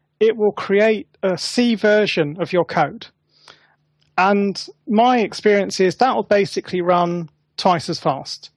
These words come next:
just without touching it, without doing anything, just because it's, it's now C. But you can then go further. You can actually give it hints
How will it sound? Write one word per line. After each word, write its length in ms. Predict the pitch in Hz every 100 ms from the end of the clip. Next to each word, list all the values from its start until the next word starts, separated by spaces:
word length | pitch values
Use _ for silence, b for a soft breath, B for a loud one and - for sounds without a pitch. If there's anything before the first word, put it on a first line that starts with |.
| _
just 340 | 208 - - _
without 320 | 208 240 208
touching 380 | - 220 - 170
it, 80 | -
without 260 | 180 220
doing 180 | 214 214
anything, 480 | 208 180 - 147 151 _ b b b _ _ _
just 320 | - 196 -
because 300 | - - -
it's, 240 | 185 - -
it's 240 | 254 -
now 200 | 185 170
C. 460 | 151 - 190 143 147 B B B B B -
But 160 | 220 -
you 140 | 220
can 200 | 247 262
then 180 | 254 285
go 180 | 269 254
further. 560 | - 277 285 269 165 156
You 180 | 190
can 220 | 202 226 220
actually 340 | 220 - 220
give 200 | 196 196
it 120 | -
hints 680 | - 233 170 151 - - -